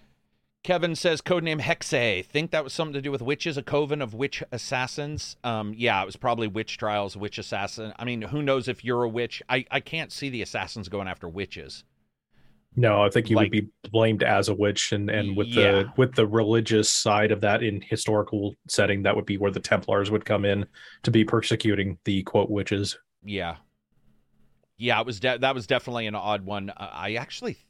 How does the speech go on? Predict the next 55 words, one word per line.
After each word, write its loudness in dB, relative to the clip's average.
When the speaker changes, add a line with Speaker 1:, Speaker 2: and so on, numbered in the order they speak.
Speaker 1:
think -8
it -8
could -10
be -6
a -8
very -6
cool -8
game. -8
We'll -8
just, -16
again, -8
we'll -10
just -14
have -6
to 4
Speaker 2:
Yeah. 4
Speaker 1:
see, -6
man. -12
'Cause, -14
like, -4
it's -20
one -2
of -2
those -2
times -6
where -2
I -4
turned -8
it -8
on -6
and -10
I -8
started -8
watching. -8
I -12
was -14
like, -14
"I -14
have -12
no -10
clue -12
what -12
they're -12
trying -6
to -14
get -10
across." -8
I 4
mean, 4
Speaker 2:
Mm-hmm. 0
Speaker 1:
because -4
technically -2
they -2
could -4
have, -6